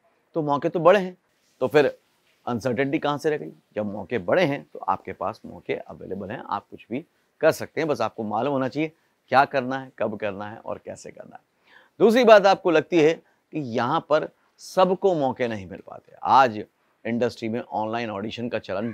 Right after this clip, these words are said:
चालू हो चुका है, ऑनलाइन ऑडिशन आप कहीं से भी देख सकते हैं, कहीं से भी देख सकते हैं। मतलब का ये हुआ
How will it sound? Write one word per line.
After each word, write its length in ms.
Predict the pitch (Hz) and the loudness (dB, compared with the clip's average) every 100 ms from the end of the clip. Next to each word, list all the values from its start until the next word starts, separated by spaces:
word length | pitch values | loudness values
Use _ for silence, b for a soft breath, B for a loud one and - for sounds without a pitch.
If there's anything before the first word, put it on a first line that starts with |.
| - | -10
चालू 260 | - 113 | -6 -4
हो 80 | 113 | -4
चुका 220 | 104 110 92 | -8 -10 -10
है, 120 | - _ b b b | -12 _ b b b
ऑनलाइन 320 | 156 180 175 | 4 6 4
ऑडिशन 320 | 151 156 143 170 | 4 2 2 2
आप 160 | 165 | 2
कहीं 240 | - 123 131 | 0 0 0
से 140 | 160 | -2
भी 80 | 151 | 0
देख 160 | 143 | -2
सकते 260 | - - - | -4 -14 -16
हैं, 140 | - _ _ _ | -18 _ _ _
कहीं 180 | 127 127 | -2 0
से 140 | 127 | 2
भी 100 | 156 | 2
देख 180 | 147 156 | 2 0
सकते 220 | 139 - | -2 -6
हैं। 60 | 165 | -4
मतलब 280 | 156 135 175 | -2 2 2
का 140 | - | 4
ये 220 | 143 120 | 2 2
हुआ 280 | 170 143 156 | 4 6 4